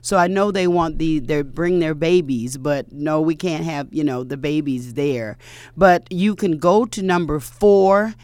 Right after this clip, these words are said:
H O S E A dot O R G, I'd say within the next couple of days, and register to volunteer. We are changing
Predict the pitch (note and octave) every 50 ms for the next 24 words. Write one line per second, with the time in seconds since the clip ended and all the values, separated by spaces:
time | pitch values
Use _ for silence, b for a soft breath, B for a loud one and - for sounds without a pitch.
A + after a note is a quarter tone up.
0 | b - - E3+ F#3 G3+ - - G#3 G3 F#3+ - - F3 F#3+ - - A3 G#3 F#3+
1 | - - D3+ D#3 D#3+ D#3 C3 D3+ C#3+ C#3 B2+ - - D3+ F3 F#3 F3+ - - E3+
2 | E3 E3 E3 E3+ D3+ - E3+ E3+ E3 E3 E3 E3 F3 B B B B B - -
3 | G#3 G3 - - G3+ F#3 F3 F3 - F#3 E3 F3 F3 F3+ F#3 G3+ G#3 - - -
4 | - G3+ G3 - G#3 G3 F#3+ F3 F#3+ F#3+ F#3 F#3+ E3+ F3 E3 D#3+ D#3+ D#3 E3 E3
5 | F3 D#3+ - - F3+ F3+ F3 D#3+ - E3 D3+ D3 D3 D3+ D#3 E3 - - G3+ F#3
6 | F3+ F3 F#3+ G#3 A3 B B B B B B B B B D#3 F#3+ G3+ F#3 D#3+ D3+
7 | - - G3+ G3 F#3 G3 A3+ A3 F3 E3 D3+ D3 C3